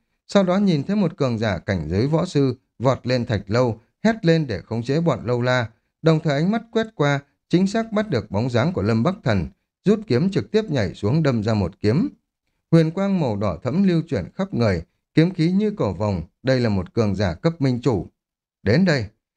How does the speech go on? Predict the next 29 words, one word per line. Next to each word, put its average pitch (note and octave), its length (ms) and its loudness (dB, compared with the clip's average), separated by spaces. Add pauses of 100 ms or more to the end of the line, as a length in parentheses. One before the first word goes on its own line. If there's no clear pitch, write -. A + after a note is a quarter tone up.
(160)
Lâm G3+ 180 2
Bắc A3 200 0
Thần A#2+ 200 0
hét G3+ 240 -2
lên B2 220 0
thi C3+ 220 -2
triển F2+ 240 -2
Vân A#2+ 200 0
Trung A2+ 200 -2
Phi G#2+ 180 0
Vũ, C#3 260 0 (320)
hắn G3 220 2
bay G3 140 2
lên F#3 180 -2
không F#3 220 -2
trung, F#3 220 0 (200)
tay B2+ 160 0
phải F#2+ 300 -2
cầm F2 240 0
Đa A2 140 2
Lan A2+ 260 0
kiếm, C#3+ 240 0 (280)
tay G3+ 200 2
trái F3 240 0
cầm F#2+ 220 0
Trịnh - 200 -6
Y A#2+ 180 0
kiếm A#2+ 320 0
mà A#2 120 0